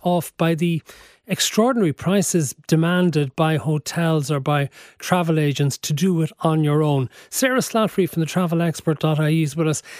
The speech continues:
But yet, Sarah, there seems to be significant evidence that since the lifting of lockdown restrictions,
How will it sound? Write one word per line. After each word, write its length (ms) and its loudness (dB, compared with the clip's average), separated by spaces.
But 180 0
yet, 180 2
Sarah, 320 2
there 140 0
seems 360 -2
to 120 -10
be 300 -2
significant 580 0
evidence 540 0
that 200 -2
since 460 0
the 140 0
lifting 420 -2
of 120 -2
lockdown 440 2
restrictions, 680 -2